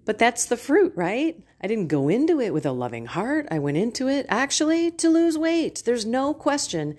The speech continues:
that I always chose things for Lent that resulted in me dropping a few pounds.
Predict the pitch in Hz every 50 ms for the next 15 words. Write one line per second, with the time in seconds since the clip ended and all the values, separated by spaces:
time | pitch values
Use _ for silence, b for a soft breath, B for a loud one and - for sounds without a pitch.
0 | B B B - 170 220 254 269 262 254 247 269 262 - - - 247 233 226 220
1 | - - 175 156 151 147 151 - - 196 190 190 160 143 135 135 - - B B
2 | B B B B B - 170 160 - 180 196 190 165 208 214 233 - - 294 302
3 | 294 277 233 175 147 104 95 123 - - b b b b b b b b b b
4 | b 170 190 220 226 - 160 131 135 - - 196 - - - 143 156 - - 127
5 | 80 65 - - - - - - -